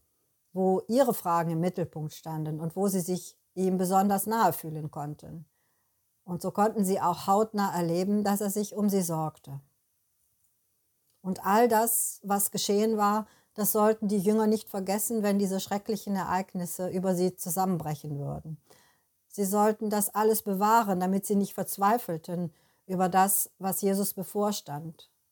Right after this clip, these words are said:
wenn die Römer ihn in ihre Gewalt bringen und erma-, ermorden würden. Das, was immer bleibt, damals wie heute, ist die Liebe in Worten und Taten.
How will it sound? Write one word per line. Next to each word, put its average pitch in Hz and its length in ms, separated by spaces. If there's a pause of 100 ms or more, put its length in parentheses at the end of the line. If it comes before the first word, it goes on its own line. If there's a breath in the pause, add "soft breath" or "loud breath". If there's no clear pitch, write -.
(160)
wenn 170 140
die 165 100
Römer 185 400
ihn 190 200
in 190 120
ihre 185 260
Gewalt 190 440
bringen 175 460 (600)
und 190 120
erma-, 190 380 (100)
ermorden 185 560
würden. 151 440 (2500 soft breath)
Das, 190 460
was 185 440 (100)
immer 233 300
bleibt, 208 720
damals 233 480
wie 202 120
heute, 180 400
ist - 200
die 214 80
Liebe 160 460 (800)
in 165 180
Worten 185 400
und 180 200
Taten. 156 520